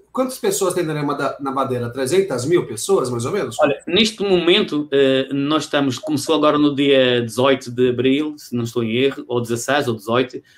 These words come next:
Speaker 2: os censos. Eh, daqui a uns meses eu posso te responder mais ou menos quantos têm,
Speaker 1: É.
Speaker 2: mas, eh, de-, desde os últimos censos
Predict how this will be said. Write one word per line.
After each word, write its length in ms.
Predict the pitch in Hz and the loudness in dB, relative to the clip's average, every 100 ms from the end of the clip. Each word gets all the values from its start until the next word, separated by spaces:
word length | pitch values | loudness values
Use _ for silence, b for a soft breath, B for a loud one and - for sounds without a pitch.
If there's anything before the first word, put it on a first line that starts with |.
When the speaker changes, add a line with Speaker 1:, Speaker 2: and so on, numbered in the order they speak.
| - | -4
Speaker 2:
os 200 | 131 - | -2 0
censos. 600 | 160 123 - - - b b b - | 2 0 -2 -12 -16 b b b -4
Eh, 320 | 131 127 131 123 - | 0 2 2 -2 -6
daqui 260 | 135 165 190 | -8 -2 2
a 60 | |
uns 160 | 185 143 | 2 2
meses 400 | 156 190 185 180 | 4 4 4 2
eu 100 | 185 | 2
posso 220 | 185 185 - | 4 0 -2
te 60 | |
responder 580 | - - 170 160 185 185 | -12 -6 -4 2 2 2
mais 420 | 151 151 156 170 170 | -2 -2 0 0 0
ou 140 | 160 | 0
menos 200 | 175 175 | 2 2
quantos 300 | - 180 175 | 2 0 0
têm, 300 | 165 139 120 - 196 | 0 0 -2 -6 -4
Speaker 1:
É. 120 | - 147 | -2 0
Speaker 2:
mas, 220 | 170 175 - - | 2 2 0 -6
eh, 320 | 156 156 151 147 | -2 0 0 -4
de-, 180 | 131 160 | -8 -10
desde 280 | 135 185 185 | 2 4 6
os 140 | 190 175 | 4 6
últimos 540 | 196 185 180 170 - | 6 4 -2 -4 -8
censos 320 | - 170 147 | -8 -2 -2